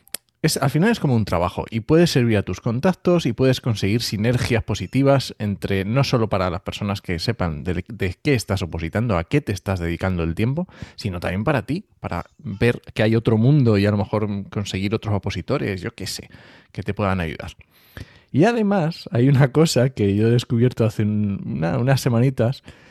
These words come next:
que yo no sabía que sucedía y resulta que es que me llegó un conocido, un contacto, me, me, me ofreció un puesto de trabajo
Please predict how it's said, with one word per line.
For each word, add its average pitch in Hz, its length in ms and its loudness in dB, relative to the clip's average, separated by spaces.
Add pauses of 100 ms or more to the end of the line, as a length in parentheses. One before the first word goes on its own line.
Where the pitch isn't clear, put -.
(560)
que 127 120 2
yo 127 140 6
no 175 100 4
sabía 175 520 2 (240)
que 131 200 4
sucedía 123 680 2
y 131 80 2
resulta 175 360 2
que 190 100 -2
es - 80 -4
que - 100 -2
me 156 180 2
llegó 143 460 2 (1000)
un 120 120 0
conocido, 156 760 2
un 113 240 -2
contacto, 147 540 0
me, 107 220 2
me, 98 160 2
me 95 500 0
ofreció 101 520 -2
un 135 140 2
puesto - 380 -2
de 151 120 0
trabajo 185 640 -2